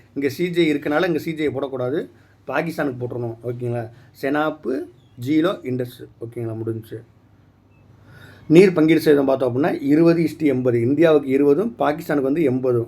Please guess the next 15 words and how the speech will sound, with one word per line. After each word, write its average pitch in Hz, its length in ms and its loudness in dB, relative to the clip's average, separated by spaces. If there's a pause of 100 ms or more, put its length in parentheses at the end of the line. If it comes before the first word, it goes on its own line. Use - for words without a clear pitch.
ஓகேங்களா? 113 400 -6 (100)
இந்தியாவுக்கு 143 460 2
இருபது, 165 200 0
பாகிஸ்தானுக்கு 139 480 -2
எண்பது. 131 500 -2 (460)
கொஸ்டினில் 165 480 -2
கரெக்டாக 143 440 0
வாசிக்கணும். 147 400 -2
இந்தியா, 160 280 2
பாகிஸ்தான் 131 340 -2
கேட்குறாங்களா, 123 480 -2
பாகிஸ்தான், 143 440 -6
இந்தியா 123 220 0
கேட்குறாங்கன்ற 117 500 -4
கரெக்டாக 117 280 -6